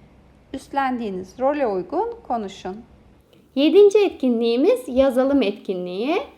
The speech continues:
Speaker 2: Etkinlikte cümleleri yazarken büyük harfle başlamaya, uygun noktalama işaretini koymaya ve özenli yazmaya dikkat edin. Haydi yapalım.
Speaker 1: Arkadaşlarımızla iyi ilişkiler kurmak için neler yaptığımızı yazalım.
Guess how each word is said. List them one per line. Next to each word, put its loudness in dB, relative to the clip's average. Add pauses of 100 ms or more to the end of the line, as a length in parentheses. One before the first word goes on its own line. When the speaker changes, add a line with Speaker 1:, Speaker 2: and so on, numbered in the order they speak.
(140)
Speaker 2:
Etkinlikte 6
cümleleri 2
yazarken -2
büyük -2
harfle -6
başlamaya, -4
uygun -2
noktalama -2
işaretini -6
koymaya -4
ve -2
özenli 4
yazmaya 2
dikkat -2
edin. -2 (320)
Haydi 0
yapalım. -2 (920)
Speaker 1:
Arkadaşlarımızla 0
iyi -2
ilişkiler -4
kurmak -4
için -6
neler -2
yaptığımızı -4
yazalım. -4